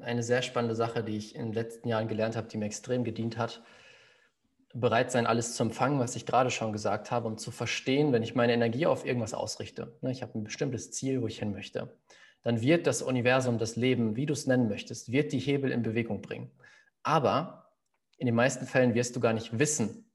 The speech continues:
was es braucht, um dahin zu kommen. Das heißt, es kann sein, dass dein Unternehmen mal für drei Monate komplett einbrechen muss,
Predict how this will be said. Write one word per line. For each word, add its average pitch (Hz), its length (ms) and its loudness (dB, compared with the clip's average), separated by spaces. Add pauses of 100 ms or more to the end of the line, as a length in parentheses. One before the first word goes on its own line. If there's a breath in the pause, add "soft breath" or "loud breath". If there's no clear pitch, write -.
(160)
was 139 320 2
es 127 120 -8
braucht, 107 360 2
um 117 100 -2
dahin 107 260 -2
zu - 120 -14
kommen. - 320 -12 (680 soft breath)
Das - 120 -10
heißt, 147 200 0
es - 140 -12
kann 170 260 0
sein, 107 400 2 (380)
dass 113 120 -2
dein 120 160 4
Unternehmen 120 460 4
mal 107 240 4
für 117 140 -6
drei 117 200 2
Monate 120 280 0
komplett 135 420 -4
einbrechen 120 480 2
muss, - 420 -4